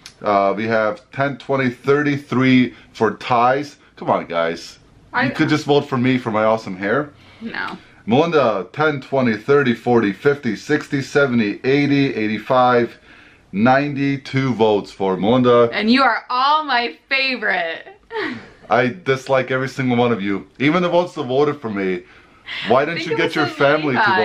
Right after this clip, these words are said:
Speaker 2: Levi's.
Speaker 1: for you?
Speaker 2: Yeah, those Levi's, I think, cinched it, so.
Speaker 1: I think so too.
Speaker 2: Phew.
Speaker 1: Nice, nice little Hail Mary.
Speaker 2: Yeah.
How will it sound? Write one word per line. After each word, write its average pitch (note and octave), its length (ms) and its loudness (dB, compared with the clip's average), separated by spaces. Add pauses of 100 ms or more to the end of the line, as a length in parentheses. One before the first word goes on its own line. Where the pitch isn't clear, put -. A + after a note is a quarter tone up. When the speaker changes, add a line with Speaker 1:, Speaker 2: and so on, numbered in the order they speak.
Speaker 2:
Levi's. - 100 -8
Speaker 1:
for G#2+ 120 -4
you? G2+ 260 -4
Speaker 2:
Yeah, E3 260 -2
those G3 240 -8
Levi's, F#3+ 480 0 (180)
I E3+ 120 -6
think, G#3 200 -8
cinched F#3+ 400 -6
it, - 380 -8
so. D#3 400 -4 (100)
Speaker 1:
I F2 100 -6
think F2+ 220 -4
so E2+ 160 -4
too. F2 240 -2
Speaker 2:
Phew. - 400 -8
Speaker 1:
Nice, F#2+ 540 -2
nice G2 240 -2
little G2 140 2
Hail G2 200 2
Mary. F2+ 420 2
Speaker 2:
Yeah. F3+ 420 -2